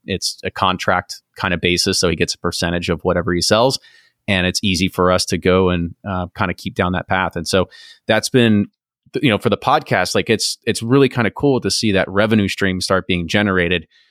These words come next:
It's like, it's almost to the point where I think I could quit my day job, but then I also have to realize,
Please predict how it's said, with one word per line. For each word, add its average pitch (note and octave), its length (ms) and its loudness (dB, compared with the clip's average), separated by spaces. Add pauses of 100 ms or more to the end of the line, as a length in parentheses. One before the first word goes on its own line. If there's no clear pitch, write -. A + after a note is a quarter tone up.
It's B2+ 180 -2
like, C#3+ 140 2
it's C3+ 180 -2 (140)
almost D3+ 460 4
to C#3+ 80 0
the C3+ 100 2
point B2+ 300 0
where A2+ 100 2
I G2+ 80 4
think A#2+ 320 0
I B2 60 4
could A#2+ 160 0
quit - 240 -2
my B2+ 100 0
day B2+ 220 2
job, B2 400 0 (120)
but - 360 0
then G#2 200 0
I F#2+ 120 2
also F2+ 180 0
have F2 60 0
to F2+ 100 -6
realize, F2+ 320 0